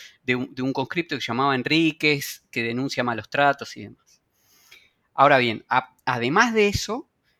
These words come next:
en muchos otros lugares del mundo hay voces muy, este, fuertes en contra de la conscripción, y como te decía, hay liberales,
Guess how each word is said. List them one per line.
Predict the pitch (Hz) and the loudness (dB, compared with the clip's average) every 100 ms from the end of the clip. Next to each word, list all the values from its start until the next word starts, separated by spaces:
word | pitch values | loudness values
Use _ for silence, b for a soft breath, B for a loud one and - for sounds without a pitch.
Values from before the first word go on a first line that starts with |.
| _ | _
en | 139 131 | -4 0
muchos | 175 240 208 156 | 2 2 0 -4
otros | 139 127 | -8 -8
lugares | 127 131 131 | -2 0 0
del | 131 135 | -2 -2
mundo | 160 202 220 | -2 0 -2
hay | 131 135 | 0 0
voces | 131 180 208 208 190 - _ | 0 -2 -2 -4 -8 -10 _
muy, | 147 143 156 202 214 202 - | -10 -6 -2 0 0 -4 -6
este, | 131 110 _ 123 113 107 110 _ _ | -10 -10 _ -8 -6 -6 -10 _ _
fuertes | _ 175 202 151 110 - - - | _ 4 6 6 -4 -16 -20 -14
en | 117 | -10
contra | 120 113 113 | -8 -4 -4
de | |
la | 107 | -4
conscripción, | - 113 - 120 - 214 285 _ B B B | -6 -10 -12 -10 -4 -4 -4 _ B B B
y | 123 | -8
como | 123 131 | -4 -4
te | 127 | -4
decía, | 120 135 107 - | -4 -2 -2 2
hay | 117 110 95 b b - | 2 2 -2 b b -8
liberales, | 127 131 127 107 92 - - | -2 2 4 2 0 -16 -18